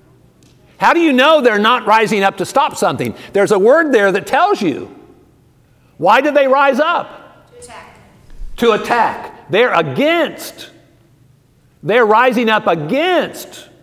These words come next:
Speaker 1: Paul and Silas. Not for them, not to stop this injustice. Paul and Silas do not deserve what they're experiencing.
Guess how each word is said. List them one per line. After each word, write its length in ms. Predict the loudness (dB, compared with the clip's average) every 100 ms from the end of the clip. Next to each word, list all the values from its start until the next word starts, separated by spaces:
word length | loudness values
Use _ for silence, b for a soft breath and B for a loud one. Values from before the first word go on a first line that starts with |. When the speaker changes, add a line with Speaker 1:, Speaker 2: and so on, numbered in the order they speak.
| _ _ _
Speaker 1:
Paul 380 | -4 -2 -2
and 100 | -4
Silas. 460 | -4 -6 -6 -10 -6
Not 320 | -2 -2 -2
for 280 | 0 2 2
them, 280 | 0 -2 -6 B B
not 240 | -2 -2 -2
to 80 |
stop 360 | -4 0 0 0
this 220 | -2 -2
injustice. 720 | -2 0 0 -2 -2 -4 -4 -8 B B
Paul 280 | -2 2 2
and 120 | 0
Silas 440 | 0 0 2 0 0
do 140 | -2
not 260 | 0 0 0
deserve 400 | -2 2 2 2
what 200 | 0 0
they're 180 | -2
experiencing. 760 | -2 -4 -4 -2 -4 -4 -10 -10